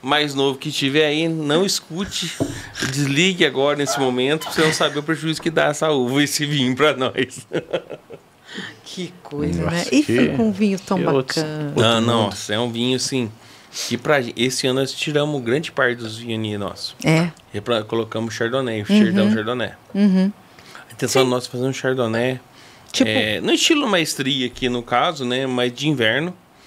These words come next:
Speaker 1: No caso, um Chardonnay de uma potência de inverno
Speaker 2: Bacana.
Speaker 1: diferenciada, um Chardonnay com uns quatorze por cento em grau alcoólico.
Speaker 2: Vai passar por barrica também?
Speaker 1: Por barrica.
Speaker 2: Pretende.
Speaker 1: A intenção nossa é,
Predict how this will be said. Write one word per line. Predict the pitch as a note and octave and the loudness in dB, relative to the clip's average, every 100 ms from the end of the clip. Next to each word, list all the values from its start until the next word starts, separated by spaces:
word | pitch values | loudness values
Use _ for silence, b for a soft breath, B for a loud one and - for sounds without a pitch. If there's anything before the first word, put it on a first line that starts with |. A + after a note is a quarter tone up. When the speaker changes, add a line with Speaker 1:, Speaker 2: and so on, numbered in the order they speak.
| B B B | B B B
Speaker 1:
No | - A2 | -6 -4
caso, | A2 G#2 A#2 A#2 | -2 0 0 0
um | A2+ A2 A2 | -2 -2 -4
Chardonnay | - A2+ A2 A2+ A2 | -4 -2 0 0 -2
de | A2 | -4
uma | G#2+ G#2 A2 G#2+ | -10 -10 -10 -10
potência | - A#2 A#2 A#2 A2 | -6 -6 -4 -4 -4
de | A2 A2+ | -8 -6
inverno | G#2+ G2+ G#2+ G#2+ G#2+ G2+ - - - - - - | -6 -2 0 0 -2 -6 -10 -20 -20 -20 -12 -4
Speaker 2:
Bacana. | F#3+ | -4
Speaker 1:
diferenciada, | B2+ C#3 B2+ A#2 A2+ G2+ G2+ A#2+ A#2+ G#2+ | -2 0 2 2 -2 0 2 4 2 -2
um | G#2 | -8
Chardonnay | G#2 A2 A2 A2 | -6 -6 -6 -8
com | A2 | -8
uns | G#2 G2 - | -8 -10 -12
quatorze | G#2+ - A2 A#2 - | -14 -8 -4 -4 -4
por | A#2 | -12
cento | - G#2 | -6 -2
em | G#2 | -2
grau | G2 G2+ | -2 -2
alcoólico. | G#2 - A#2 A#2 A2+ G#2 G2 A2 - - | -4 2 4 4 2 -2 -10 -16 -18 -6
Speaker 2:
Vai | F3 G#3+ | 0 0
passar | - - F#3 G3+ F3 | 0 -8 -8 -4 -4
por | F3 F3+ | -4 -6
barrica | E3 E3 F#3 F3 | -6 -6 -8 -10
também? | F#3 F#3 A#3 | -10 -6 -2
Speaker 1:
Por | B3+ | 0
barrica. | - A2 - | 0 0 2
Speaker 2:
Pretende. | G3+ A2 B2 | 0 2 0
Speaker 1:
A | |
intenção | B2+ D3+ D3 D3+ | 2 0 0 -2
nossa | B2+ C3 C#3 D#3+ | 0 0 0 0
é, | D#3+ | -2